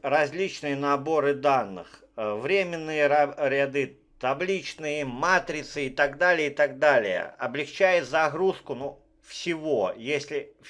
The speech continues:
э, практически все, э, базы данных, Д Б и так далее, все ф-, э, ну, ну, такие удобные файлы. Э, значит,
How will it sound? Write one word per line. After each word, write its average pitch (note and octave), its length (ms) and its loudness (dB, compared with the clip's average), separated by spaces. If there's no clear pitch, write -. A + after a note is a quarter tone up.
э, B2+ 140 -10
практически D3 640 -4
все, C3 580 -2
э, G#2 480 -2
базы B2+ 420 -2
данных, E3 540 -2
Д B2 140 -6
Б E3+ 440 -2
и - 20 -12
так C3 220 -4
далее, A2 320 2
все D3+ 220 -6
ф-, - 180 -16
э, B2+ 420 -4
ну, C#3+ 260 -12
ну, C#3+ 200 -14
такие C3+ 320 -6
удобные B2+ 420 -4
файлы. F#2 440 -4
Э, C3 380 4
значит, F3 440 0